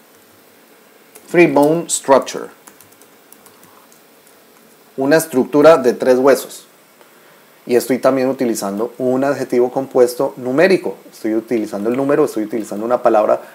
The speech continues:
para definir la calidad de una estructura, que es una estructura hecha de tres,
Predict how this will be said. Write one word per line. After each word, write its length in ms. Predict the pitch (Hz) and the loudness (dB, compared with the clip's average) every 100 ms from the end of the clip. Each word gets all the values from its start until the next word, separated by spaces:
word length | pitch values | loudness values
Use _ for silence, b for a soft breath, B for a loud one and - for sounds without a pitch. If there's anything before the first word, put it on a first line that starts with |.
| B | B
para 220 | 123 113 | 2 2
definir 420 | 107 104 98 98 - B B B | 2 -2 -4 -6 -8 B B B
la 260 | 120 120 - | -2 -2 0
calidad 400 | 113 107 98 101 | 0 2 0 2
de 80 | |
una 160 | 117 139 | 0 0
estructura, 760 | 143 - 165 165 - 147 143 165 | -2 2 2 2 4 6 6 6
que 100 | 147 | 0
es 100 | 143 | 0
una 120 | 139 | -2
estructura 500 | 139 135 120 131 123 | 0 -4 -2 2 4
hecha 260 | 123 127 117 | 2 0 0
de 340 | 117 123 - - - | 2 0 -2 -18 -10
tres, 460 | 107 113 113 - | 0 2 2 -4